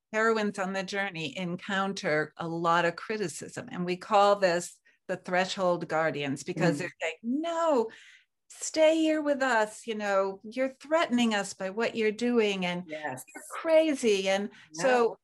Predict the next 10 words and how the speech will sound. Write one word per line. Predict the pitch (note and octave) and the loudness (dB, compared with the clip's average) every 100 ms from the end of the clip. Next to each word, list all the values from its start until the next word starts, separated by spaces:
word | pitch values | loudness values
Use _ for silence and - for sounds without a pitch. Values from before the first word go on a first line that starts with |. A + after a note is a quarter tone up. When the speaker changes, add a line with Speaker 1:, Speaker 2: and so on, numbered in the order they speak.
| - | 0
Speaker 1:
what | D4 F4 | 0 4
did | G4+ G4+ | 2 2
peop-, | E4+ F#4 F#4+ _ _ | 0 -2 -2 _ _
people | - D#4+ G4 | -12 -8 -4
must | F4 A#3+ - | 0 -2 -2
have | G#3 | -6
been | G3 F#3 F3+ F3+ F#3 _ - | -2 0 -2 -6 -12 _ -2
Speaker 2:
Oh, | A#3+ D4+ A3+ E3+ D3 - | 2 4 2 0 -4 -4
oh, | F#3+ G3 | 0 2
Susanna, | F#3 F3+ F#3 F#3+ E3 D3+ | 0 -2 0 2 2 -2